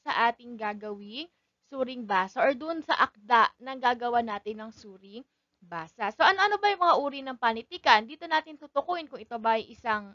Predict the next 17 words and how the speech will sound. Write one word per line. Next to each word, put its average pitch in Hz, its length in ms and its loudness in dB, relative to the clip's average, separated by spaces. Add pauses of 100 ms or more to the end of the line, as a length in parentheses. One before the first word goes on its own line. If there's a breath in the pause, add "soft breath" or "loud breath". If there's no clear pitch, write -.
(120)
epiko, 330 680 4 (340)
ito 240 180 -14
ba 220 320 -2
ay 220 160 -2
isang 247 320 -12
maikling 233 480 -6
kwento, 349 640 0
ito 240 240 -12
ba 214 240 -2
ay - 80 -12
isang 214 400 -20
tula. 339 400 2 (400)
Ayun. 202 320 -8
So, 339 440 4 (280)
atin 320 320 0
itong 302 400 -14
tutukuyin. 233 960 -6